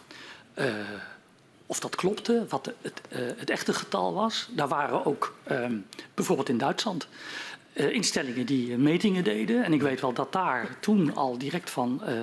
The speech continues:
binnenkwam, eh, dat die veronderstelden dat het een, eh, eh, een vier punt nul, eh, eh,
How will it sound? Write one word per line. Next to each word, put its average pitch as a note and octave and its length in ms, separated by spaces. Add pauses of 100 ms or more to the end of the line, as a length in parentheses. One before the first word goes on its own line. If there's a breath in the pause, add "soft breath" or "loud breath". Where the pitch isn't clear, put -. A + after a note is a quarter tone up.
(340)
binnenkwam, B2+ 680 (840 loud breath)
eh, - 140 (400)
dat C#3 180
die D3 140
veronderstelden B2+ 680
dat B2+ 160
het D#3+ 220
een, C#3+ 280
eh, B2+ 640
eh, A2+ 60 (580)
een C3 180
vier D#3 380 (460)
punt B2+ 240
nul, D#3 460 (100)
eh, F#3+ 400
eh, G#3+ 60